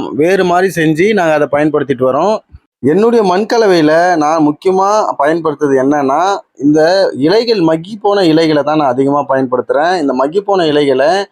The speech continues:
இந்த ஏரிகள் இல்லைன்னா காடுகள்ல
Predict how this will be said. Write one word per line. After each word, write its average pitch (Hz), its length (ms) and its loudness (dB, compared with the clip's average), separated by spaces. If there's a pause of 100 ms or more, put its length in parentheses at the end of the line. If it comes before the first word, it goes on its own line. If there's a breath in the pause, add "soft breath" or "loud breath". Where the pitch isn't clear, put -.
(380 soft breath)
இந்த 135 180 2 (300)
ஏரிகள் 196 460 2
இல்லைன்னா 165 360 2
காடுகள்ல 151 560 0